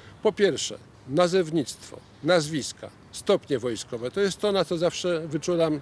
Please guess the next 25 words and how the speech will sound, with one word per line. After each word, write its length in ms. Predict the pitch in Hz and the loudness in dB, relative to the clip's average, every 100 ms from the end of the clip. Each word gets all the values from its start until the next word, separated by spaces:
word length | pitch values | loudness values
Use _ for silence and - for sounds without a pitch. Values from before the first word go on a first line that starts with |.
| - | -6
żeby 300 | 147 147 147 | -8 -2 2
mieć 300 | 165 - - - - | 2 0 -8 -16 -2
wiedzę, 440 | 147 156 143 147 | 2 2 2 0
z 80 | - | -2
kim 160 | - 175 | 0 2
mam 180 | 156 | 4
do 120 | 139 143 | 2 -2
czynienia, 520 | - 151 190 127 113 - - - - | -2 2 2 0 -6 -12 -20 -20 -16
kto 140 | - 175 | -4 0
się 100 | 165 | 2
na 140 | 156 | 0
czym 200 | 135 139 | 0 -2
zna, 380 | 123 131 139 165 - - - | 0 2 2 0 -6 -12 -6
a 80 | 147 | 0
na 140 | 151 | 2
czym 220 | 139 156 | 2 0
się 300 | 143 156 143 160 | 0 0 0 0
nie 220 | 147 135 | 4 4
zna. 220 | 101 101 98 - - - - | 2 -6 -12 -14 -20 -20 -2
To 120 | 196 | 2
jest 160 | 220 196 | 4 2
poziom 440 | - 160 160 165 165 - - | 2 2 4 0 -2 -12 -6
profesora 600 | 165 151 - 139 139 135 - | -2 -2 2 2 4 0 0
Rafała 520 | 151 135 131 123 120 - | 0 2 2 0 -2 -6
Wnuka. 340 | 120 131 - | 0 0 0